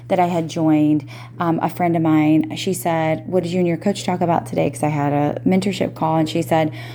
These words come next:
"Well," I said, "Well, you know, getting to ten K months." She goes, "Why ten K months? Why not fifteen? Why not twenty? Why not thirty?"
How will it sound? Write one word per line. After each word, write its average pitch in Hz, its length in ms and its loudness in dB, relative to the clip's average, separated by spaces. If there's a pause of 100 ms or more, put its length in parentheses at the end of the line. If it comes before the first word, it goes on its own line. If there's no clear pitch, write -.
(120)
"Well," 196 400 2
I 190 120 2
said, 175 280 0
"Well, 180 500 4
you 180 140 0
know, 165 200 2
getting 170 260 2
to 156 80 -2
ten 180 180 0
K 165 120 0
months." 202 240 0
She 202 80 -2
goes, 170 140 2
"Why 175 260 2
ten 170 200 -2
K 160 140 2
months? - 500 -2 (600)
Why 175 140 2
not 165 200 2
fifteen? - 460 -2 (380)
Why 208 140 2
not 208 160 0
twenty? - 500 -2
Why 196 140 2
not - 220 0
thirty?" - 500 -2